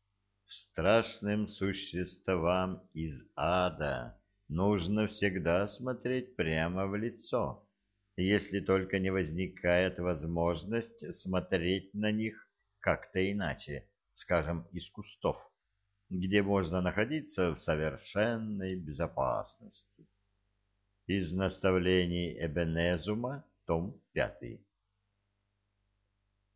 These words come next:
Мы предложили пришельцу вымыть лицо и выпить вина, после чего он пришёл в себя. "Бегите!"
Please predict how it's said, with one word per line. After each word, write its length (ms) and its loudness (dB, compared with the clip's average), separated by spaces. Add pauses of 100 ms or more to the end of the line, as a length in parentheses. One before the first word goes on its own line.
(180)
Мы 280 6
предложили 640 2
пришельцу 720 -2
вымыть 360 2
лицо 500 0
и 160 2
выпить 460 -4
вина, 680 -6 (220)
после 360 2
чего 280 -2
он 140 -2
пришёл 380 -6
в 80 -14
себя. 400 -6 (1300)
"Бегите!" 1200 -2